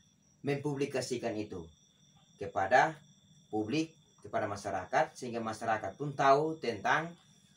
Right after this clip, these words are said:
total anggarannya. Lalu yang paling terpenting adalah A P B D S itu harus dibagikan kepada masyarakat. Ya, minimal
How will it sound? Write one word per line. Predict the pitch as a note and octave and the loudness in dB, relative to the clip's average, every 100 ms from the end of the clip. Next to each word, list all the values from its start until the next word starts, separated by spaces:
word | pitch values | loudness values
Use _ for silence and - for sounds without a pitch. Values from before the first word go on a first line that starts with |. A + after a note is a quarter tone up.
| _ A#2 | _ -8
total | A2+ A2 G2+ | -4 -2 -2
anggarannya. | G#2 A2+ D#3 C#3+ C3+ D3+ D#3+ D#3+ D#3 - | 0 6 8 8 6 2 0 0 -4 -4
Lalu | A2 C3+ E3 F3 | 2 4 4 4
yang | - | 4
paling | E3 D#3+ | 4 4
terpenting | D#3 - D#3+ G3+ A3+ G#3 | 2 0 2 6 4 4
adalah | A2 G2+ B2+ E3+ - D3 _ | -2 2 2 2 -2 _ _
A | B2+ B2 | -2 0
P | A#2 | -4
B | B2 | 2
D | C3+ | 2
S | B2+ G2+ | 2 -4
itu | G2+ E3 G3 - _ _ _ _ | -4 -4 -4 -10 _ _ _ _
harus | A2+ A2 B2+ D#3 - - - G#2+ | 0 2 4 2 -2 -12 -14 -8
dibagikan | G#2 G2+ A2 G#2+ A#2+ A2 | -4 -2 -4 -2 -4 -4
kepada | G2 F#2 F#2 F#2+ A2+ A2+ | -8 -6 -4 -2 -4 -8
masyarakat. | F#2 G2 G2 F#2 E2 E2 D2 _ _ _ _ _ | -14 -12 -8 -8 -10 -16 -18 _ _ _ _ _
Ya, | F#2 F2+ E2+ | -8 -6 -6
minimal | F#2 G2 C3+ D3+ D3+ D#3 | -8 -2 6 6 6 0